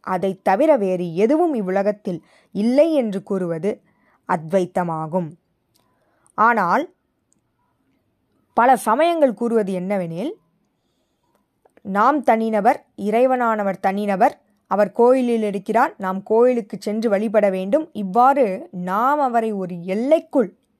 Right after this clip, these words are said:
பிரித்து வைத்திருக்கின்றோம். ஆகவே தான் நம்மால்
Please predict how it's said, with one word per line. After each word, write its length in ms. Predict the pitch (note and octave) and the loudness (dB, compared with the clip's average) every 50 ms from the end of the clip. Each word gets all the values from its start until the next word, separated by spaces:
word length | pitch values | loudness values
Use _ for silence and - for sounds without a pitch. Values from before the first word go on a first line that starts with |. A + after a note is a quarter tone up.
| _ _ _ _ _ _ _ _ _ _ | _ _ _ _ _ _ _ _ _ _
பிரித்து 380 | - A3 A#3+ A3 - - A3+ | -4 -4 -4 -4 -2 -2 -2
வைத்திருக்கின்றோம். 920 | F#3+ F3+ F#3 F#3 - F#3+ F3+ F3+ - - F#3 F3 E3 D3 G3+ G3 F3+ D3+ F3+ - _ _ _ _ _ _ _ _ _ _ _ _ _ _ _ _ _ _ _ _ _ _ _ _ _ | -2 -2 -4 -6 -6 -6 -8 -8 -8 -8 -8 -8 -4 -2 -2 -2 -2 -2 -8 -16 _ _ _ _ _ _ _ _ _ _ _ _ _ _ _ _ _ _ _ _ _ _ _ _ _
ஆகவே 520 | - G3 A3+ C#4 D4 D4 B3+ A#3+ G3+ G3+ | 2 2 4 4 4 4 4 2 0 0
தான் 420 | - A3 F#3+ F3 E3 E3+ G#3 D#4+ - | -2 -2 -2 -2 -2 -6 -12 -16 -12
நம்மால் 640 | - G#3 G#3+ A3 A#3+ A#3+ A#3 A#3 A#3+ A#3 G3+ E3 - | -8 -6 -4 -4 -2 0 0 2 2 2 0 -2 -6